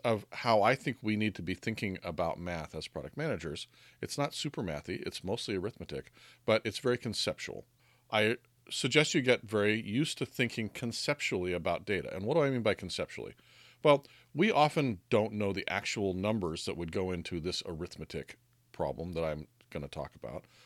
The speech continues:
or that we often are faced with, right? How important is this feature versus this other feature? Well, we probably don't have exact numbers to represent that. Instead, we have a, we have mental models, and then we can sort of then compare those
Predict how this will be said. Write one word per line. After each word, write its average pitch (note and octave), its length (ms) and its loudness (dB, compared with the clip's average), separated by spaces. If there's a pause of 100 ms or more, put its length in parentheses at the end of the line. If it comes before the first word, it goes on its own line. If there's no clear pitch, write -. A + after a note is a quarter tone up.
(140)
or A#2 100 6
that G#2 160 2
we A2 140 4
often G2 320 4
are E2+ 100 -2
faced - 380 -4
with, - 240 -10
right? D2+ 220 -4 (440)
How G#2 180 4
important F#2+ 520 0
is D#2+ 220 -4
this F#2 160 -2
feature E2+ 340 -4
versus D2+ 360 -6
this D2 160 -6
other D2+ 180 -4
feature? F#2+ 380 -8 (400)
Well, G#2 80 2
we A#2+ 80 8
probably D3+ 280 4
don't A#2+ 220 2
have A#2 220 4
exact F2 380 0
numbers F2 340 -4
to - 100 -10
represent E2+ 480 -4
that. B1+ 280 -10 (460)
Instead, F3 320 4
we E3 140 4
have C3 220 6
a, A#2+ 120 4 (140)
we A#2 120 4
have A#2+ 100 6
mental B2 260 0
models, A#2 480 2
and G2 100 -2
then G#2 60 -2
we G#2+ 100 2
can A2 140 -2
sort A2+ 180 0
of G#2+ 80 2
then A2 200 4
compare D3+ 520 0
those D#2+ 540 0